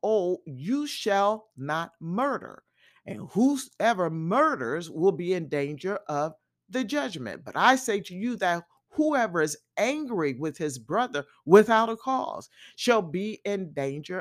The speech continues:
of the judgment. And whoever says to his brother, 'Raca,' shall be in danger of the council. But whoever says, 'You fool,' shall be in danger of hellfire." This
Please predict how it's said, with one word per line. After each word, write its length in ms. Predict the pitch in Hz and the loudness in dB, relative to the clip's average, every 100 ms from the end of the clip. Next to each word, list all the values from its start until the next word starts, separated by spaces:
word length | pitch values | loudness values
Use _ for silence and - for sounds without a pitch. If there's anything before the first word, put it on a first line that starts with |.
| - | -6
of 180 | 214 185 | -6 -4
the 100 | 220 | -4
judgment. 500 | 175 240 226 - 147 - - - | -2 -4 -4 -8 -10 -10 -16 2
And 240 | 240 220 202 | 4 4 2
whoever 400 | 269 254 220 208 | -2 -2 -2 -4
says 460 | - 269 254 233 | -2 -2 -2 -2
to 120 | 214 | -2
his 180 | 214 214 | 0 0
brother, 380 | 170 214 175 170 | 0 0 2 0
'Raca,' 640 | 165 226 277 269 196 123 - _ - - - | 2 2 2 0 -4 -6 -8 _ -20 -20 -12
shall 260 | - 233 196 | 0 0 2
be 240 | 214 175 | -2 -2
in 160 | 202 185 | -2 -2
danger 520 | 202 208 190 196 - | -2 -2 -2 -4 -2
of 180 | 196 165 | -2 -2
the 100 | 180 | -10
council. 640 | - 240 262 240 - 180 | -10 -4 -2 -2 -2 -2
But 280 | 139 220 220 | 0 2 2
whoever 640 | 214 233 214 247 311 311 | 0 -2 0 0 0 -2
says, 480 | 269 - 277 254 202 | -4 -4 -2 -2 -6
'You 380 | 175 180 254 262 - | -6 0 0 0 -2
fool,' 480 | 269 254 160 - - _ _ _ _ | -6 -4 -6 -10 -18 _ _ _ _
shall 280 | - - 185 | -10 -2 -2
be 240 | 165 175 160 | 0 -4 -4
in 140 | 156 | -4
danger 600 | 175 190 160 135 131 - _ _ _ 151 | -6 -6 -6 -8 -10 -14 _ _ _ 0
of 180 | 139 | 0
hellfire." 800 | 170 139 135 135 - 131 76 71 - - - _ | 0 -2 -2 -4 -4 -4 -4 -8 -12 -20 -20 _
This 500 | 110 131 269 285 - | -4 4 4 4 -8